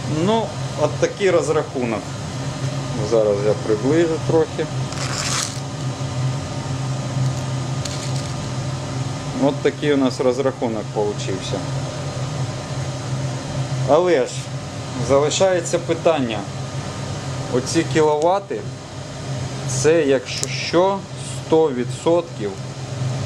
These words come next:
корисної дії. Але сто відсотків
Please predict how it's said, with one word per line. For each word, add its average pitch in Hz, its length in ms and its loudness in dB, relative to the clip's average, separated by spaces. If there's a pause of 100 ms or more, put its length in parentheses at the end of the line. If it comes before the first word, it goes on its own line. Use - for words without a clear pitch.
(1400)
корисної 139 760 4
дії. 120 460 0 (2250)
Але 117 240 6
сто 143 280 2
відсотків 135 540 0